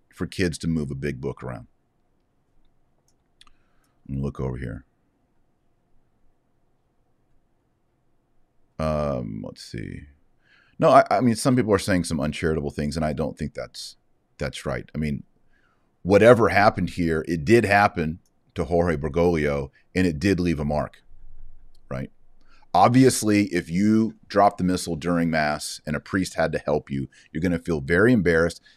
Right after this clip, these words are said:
And later on, and maybe the priest, you know, maybe something not said here, maybe the priest said, "Why'd you drop the book?" You know, or, "What are you doing?" Or, "Why did that happen?" You know, and embarrassed him.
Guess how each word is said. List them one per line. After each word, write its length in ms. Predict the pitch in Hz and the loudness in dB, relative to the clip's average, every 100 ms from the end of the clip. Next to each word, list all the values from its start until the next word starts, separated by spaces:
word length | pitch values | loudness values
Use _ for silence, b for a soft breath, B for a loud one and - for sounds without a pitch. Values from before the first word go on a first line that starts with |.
| b | b
And 200 | 90 87 | -4 0
later 380 | 101 117 113 110 | 2 4 4 6
on, 300 | 160 107 95 | 6 6 4
and 80 | 110 | 2
maybe 240 | 131 220 | 4 4
the 100 | 277 | 4
priest, 400 | - 151 147 - - | 2 2 0 -2 -6
you 100 | 113 | -4
know, 80 | 104 | 0
maybe 320 | 107 123 113 - | 0 0 -2 -6
something 320 | - 117 101 | -6 -4 -2
not 160 | 98 90 | -2 -2
said 80 | 117 | -2
here, 80 | 113 | -2
maybe 220 | 90 104 | 0 -2
the 40 | |
priest 280 | 95 110 98 | -4 -4 -4
said, 80 | 85 | -6
"Why'd 240 | 71 104 | -6 -10
you 40 | 107 | -10
drop 240 | 123 113 | -14 -14
the 80 | 95 | -16
book?" 400 | 85 131 - _ _ _ _ _ _ _ _ - | -12 -10 -12 _ _ _ _ _ _ _ _ -16
You 100 | - | -12
know, 60 | |
or, 80 | 76 | -10
"What 160 | 104 160 | -8 -8
are 40 | |
you 60 | 143 | -8
doing?" 460 | 147 165 98 67 _ | -6 -6 -6 -10 _
Or, 260 | - 78 - _ _ _ _ _ _ - - | -12 -10 -12 _ _ _ _ _ _ -20 -8
"Why 180 | 131 | -4
did 80 | 170 | 0
that 180 | 175 170 | 2 2
happen?" 260 | 170 170 - | 0 -4 -2
You 120 | 107 | -2
know, 100 | 104 | 0
and 120 | 101 | 0
embarrassed 640 | 92 78 85 101 139 - - | 0 0 0 2 2 0 -4
him. 260 | 69 71 | -8 -8